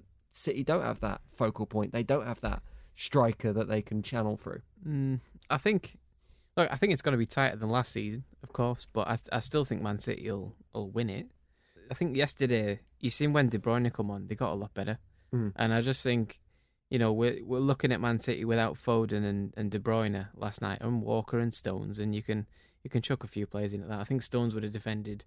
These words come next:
Speaker 2: uh, their goal a lot better than Nathan Ake did. I'm, I'm really starting to worry about Ake, 'cause every time I see him, he looks, he looks very wobbly, um, and not like he was at Bournemouth.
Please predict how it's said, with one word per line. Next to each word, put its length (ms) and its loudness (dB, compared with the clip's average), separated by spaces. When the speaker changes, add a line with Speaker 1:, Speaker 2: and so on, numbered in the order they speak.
Speaker 2:
uh, 240 -2
their 220 0
goal 260 2
a 80 2
lot 140 0
better 160 0
than 160 0
Nathan 260 -2
Ake 340 -4
did. 200 -4
I'm, 260 -6
I'm 80 -4
really 240 0
starting 300 -2
to 80 -14
worry 220 0
about 220 -4
Ake, 120 -6
'cause 120 -8
every 140 -4
time 240 -4
I 40 -10
see 200 -2
him, 120 0
he 60 -2
looks, 380 -6
he 80 -2
looks 160 0
very 280 2
wobbly, 460 0
um, 320 -8
and 80 0
not 140 2
like 180 -4
he 80 2
was 220 -2
at 100 -8
Bournemouth. 480 -4